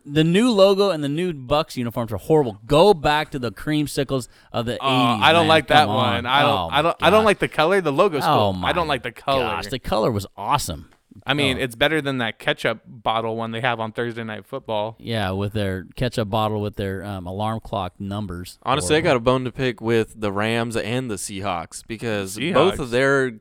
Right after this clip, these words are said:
Speaker 3: what are those, the Color Rush uniforms?
Speaker 2: Yeah.
Speaker 3: Ugh.
Speaker 1: One looks like a banana, the other
Speaker 3: Horrible.
Speaker 1: one looks like a,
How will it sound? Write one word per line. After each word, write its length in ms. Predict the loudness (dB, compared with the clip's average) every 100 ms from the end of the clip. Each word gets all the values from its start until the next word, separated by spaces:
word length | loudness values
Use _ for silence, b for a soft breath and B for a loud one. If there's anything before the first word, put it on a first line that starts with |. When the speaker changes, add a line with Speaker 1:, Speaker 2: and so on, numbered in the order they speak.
| -14
Speaker 3:
what 220 | -6 -2
are 60 | -2
those, 220 | -2 -4
the 140 | -8
Color 280 | -6 -4 -2
Rush 200 | -2 -4
uniforms? 560 | -8 -10 -8 -8 -10 -14
Speaker 2:
Yeah. 280 | -4 -2 -2 -8 _ _ -2
Speaker 3:
Ugh. 220 | 0 0 b b b _
Speaker 1:
One 160 | -4 -2
looks 160 | 0
like 160 | -2 0
a 40 |
banana, 580 | -2 0 0 0 0 2
the 60 | 4
other 80 | 4
Speaker 3:
Horrible. 180 | 2 0
Speaker 1:
one 180 | 0 -2
looks 180 | -4 -4
like 180 | -2
a, 340 | -2 -4 -6